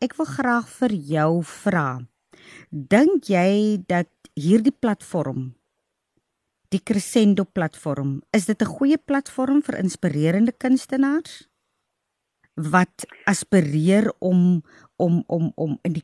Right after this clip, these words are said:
kuns te kom en wat dalk, uh, jy weet,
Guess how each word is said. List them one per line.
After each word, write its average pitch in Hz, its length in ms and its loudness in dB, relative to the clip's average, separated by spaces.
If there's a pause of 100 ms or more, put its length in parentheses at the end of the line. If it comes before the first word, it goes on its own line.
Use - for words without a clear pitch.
(120)
kuns - 540 2 (600)
te - 80 -6 (100)
kom 247 300 6
en 190 180 0
wat 165 160 0 (320)
dalk, 170 640 -2 (540)
uh, 151 460 0 (160)
jy 165 200 -2
weet, 175 400 -2